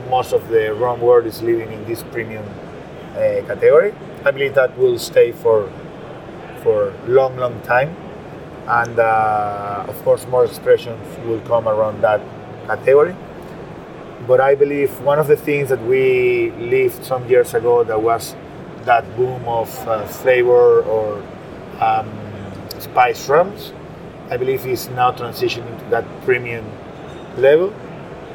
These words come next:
And I believe that at some point we will start finding more premium flavor, premium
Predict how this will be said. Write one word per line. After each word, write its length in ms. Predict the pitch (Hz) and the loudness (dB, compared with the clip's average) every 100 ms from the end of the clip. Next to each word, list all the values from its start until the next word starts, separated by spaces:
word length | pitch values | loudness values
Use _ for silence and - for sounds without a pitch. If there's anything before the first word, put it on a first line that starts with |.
| - | -10
And 180 | 127 127 | -2 2
I 100 | 127 | 4
believe 500 | 127 127 131 131 131 - - | 4 4 4 2 0 -6 -2
that 200 | 113 107 - | 0 0 -4
at 140 | - | -10
some 260 | - 123 113 | -4 -4 -2
point 220 | 127 120 | -2 2
we 100 | 120 | 2
will 180 | 120 117 | 4 0
start 300 | - 120 113 | 0 0 2
finding 400 | - 120 113 113 | 0 -4 -6 -4
more 160 | 113 107 - - | 0 0 -2 -6
premium 500 | 120 120 120 120 113 - - - - | -4 -4 -6 -8 -10 -14 -14 -16 0
flavor, 500 | 123 120 117 120 113 - | 4 4 6 6 4 0
premium 500 | 117 113 113 110 | -4 -4 -8 -8